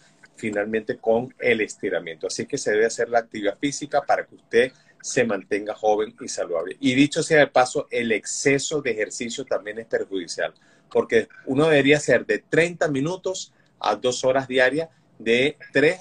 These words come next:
a seis veces a la semana. Más de eso, produce un consumo de mucha cantidad de antioxidantes, motivo por el cual muchos maratonistas y muchas personas que son triatlonistas, en estos días tuve un paciente que ha hecho cinco veces el Ironman,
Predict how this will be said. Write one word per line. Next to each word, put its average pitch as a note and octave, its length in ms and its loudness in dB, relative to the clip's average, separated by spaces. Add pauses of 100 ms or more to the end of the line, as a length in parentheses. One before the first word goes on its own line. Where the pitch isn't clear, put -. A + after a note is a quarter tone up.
(120)
a A2+ 140 -4
seis A#2 360 -2
veces A2+ 240 -4
a A2+ 40 -2
la G#2+ 120 -4
semana. F2+ 440 -14
Más D#3+ 340 4
de E3+ 280 4
eso, B2+ 340 -8 (500)
produce A2 300 -10
un C3+ 100 -8
consumo B2+ 760 2
de G#2 120 0
mucha A#2 300 -6
cantidad A2 380 -2
de A#2 60 -10
antioxidantes, D3 560 -2
motivo A#2 360 -6
por C#3+ 140 -2
el C#3 80 -6
cual C3 300 2 (340)
muchos A2+ 480 -4
maratonistas C3+ 880 -2
y A#2+ 60 -8
muchas G#2+ 320 -8
personas B2 400 -4
que G2+ 80 -8
son G#2+ 240 -10
triatlonistas, C3+ 720 -2
en A#2 80 -2
estos A2+ 240 -4
días A#2+ 140 0
tuve A#2+ 140 -14
un A#2+ 80 -16
paciente B2 420 -6
que G#2+ 80 2
ha - 20 4
hecho A#2+ 180 -4
cinco C#3 480 0
veces B2+ 220 2
el B2 200 6
Ironman, C3 360 -4